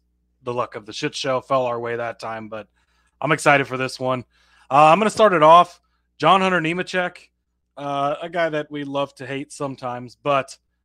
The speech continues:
I like him a lot this weekend, a lot, a lot. Uh, and I'm gonna take him over Ty Majeski,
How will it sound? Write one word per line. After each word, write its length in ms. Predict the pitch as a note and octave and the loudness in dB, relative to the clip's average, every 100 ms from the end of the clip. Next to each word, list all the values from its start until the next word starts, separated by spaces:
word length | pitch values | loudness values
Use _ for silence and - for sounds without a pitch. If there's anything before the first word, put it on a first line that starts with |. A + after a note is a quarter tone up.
| _ - | _ -2
I 100 | D#3 | 2
like 280 | E3+ E3 D#3 | 4 2 2
him 120 | D3+ | -6
a 40 | |
lot 300 | D3 D3+ C#3 | -2 -2 -2
this 200 | C#3 - | -8 -12
weekend, 520 | C#3 C3 C#3 C3+ B2+ _ _ - | -12 -8 -8 -8 -10 _ _ -20
a 60 | |
lot, 320 | A#2 C3 C3+ C3 | -6 0 0 -2
a 40 | |
lot. 460 | B2+ B2+ B2+ - - _ _ _ - | -4 -4 -4 -8 -18 _ _ _ -12
Uh, 320 | B2 A#2+ A#2+ | -6 -4 -6
and 320 | B2+ B2+ B2 | -8 -8 -8
I'm 100 | B2+ | -6
gonna 140 | D3+ E3+ | -4 -4
take 200 | E3 D#3 | -6 -6
him 100 | D3+ | -6
over 180 | D3 C#3+ | -6 -6
Ty 240 | D3+ D3 | -2 -2
Majeski, 680 | C3+ C3 F3 F3 F#3+ F#3+ | -2 -2 -2 -2 -8 -12